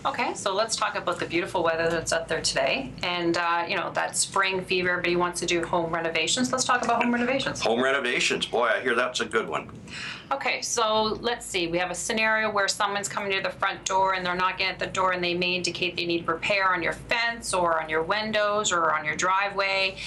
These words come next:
Speaker 1: And they might put pressure on the individual where they say, "Well, let's go to the driveway scenario. I have a truck just down the street who's ready to go, but we have half a load still left. How about I give it to you at a discounted price? The guys are here, they're ready to go.
Speaker 2: Oh.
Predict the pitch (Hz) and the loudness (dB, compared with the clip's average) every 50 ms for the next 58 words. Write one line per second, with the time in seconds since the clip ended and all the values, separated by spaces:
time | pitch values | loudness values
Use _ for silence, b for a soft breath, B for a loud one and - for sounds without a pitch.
0 | B B B B 196 190 196 196 202 208 240 285 - - 381 381 - - - 294 | B B B B -2 -2 0 0 0 2 0 0 0 -2 -4 -6 -6 -4 -2 0
1 | 277 277 285 - - 226 208 202 190 175 165 170 170 170 165 165 170 165 165 165 | 0 0 0 0 2 2 2 2 0 0 0 0 0 -2 -2 -2 -2 -2 0 0
2 | 170 165 160 165 165 160 160 156 160 160 160 156 160 156 156 151 - - - - | 0 0 2 0 0 0 0 -2 0 -2 0 2 2 2 2 0 -2 -8 -10 -10
3 | - - - - - 302 294 277 247 226 - 165 151 151 156 160 160 151 - - | -8 -4 -4 0 0 0 0 0 0 0 0 2 0 0 0 -2 -2 -2 -2 -4
4 | 156 160 147 147 143 - B B B 151 B - 170 196 277 277 254 - - - | -2 -2 -2 -2 -2 -6 B B B -8 B -4 -2 -2 -2 -2 -2 -2 0 0
5 | - - - - - - - - 175 170 165 170 165 - - - 170 170 160 - | 0 -2 -4 -6 -6 -4 -2 -2 -2 -2 -2 -4 -4 -4 -4 -2 0 -2 -2 -2
6 | - - - - 175 165 165 147 165 196 214 247 247 240 226 220 196 190 185 185 | -6 -12 -12 -6 -6 -4 -4 -2 0 0 0 0 0 -2 0 0 2 2 2 2
7 | 185 - - 160 160 165 170 170 165 - - - 254 277 311 302 - 247 214 208 | 2 0 0 0 0 2 0 0 0 -2 0 0 0 0 0 -2 -2 0 0 2
8 | 208 214 208 196 - - - 196 190 175 165 160 147 165 170 - - - - - | 2 0 -2 -2 -2 -2 0 0 2 2 2 2 2 0 -2 -4 -12 -14 -16 -16
9 | - - - - - - 262 254 262 262 254 247 - 196 180 185 202 196 202 190 | -16 -16 -16 -10 -4 -2 -2 0 2 2 2 2 0 0 0 0 0 0 0 0
10 | - - 202 185 175 160 175 202 226 240 - - 226 208 208 208 202 202 - 202 | 0 0 0 0 0 0 0 0 0 0 0 0 0 0 0 -2 -4 -4 -2 0
11 | 196 214 247 - - B B B B B - 160 - 170 185 202 208 226 214 202 | 0 2 0 0 -2 B B B B B -4 0 0 0 0 0 0 0 0 2
12 | 220 214 214 214 208 180 151 156 170 185 196 202 - 190 175 180 180 196 220 - | 2 4 4 4 2 2 2 0 0 0 -2 -4 -4 -2 0 2 2 2 2 2
13 | - 90 87 - 165 151 151 135 127 | 2 2 4 4 4 2 2 0 -4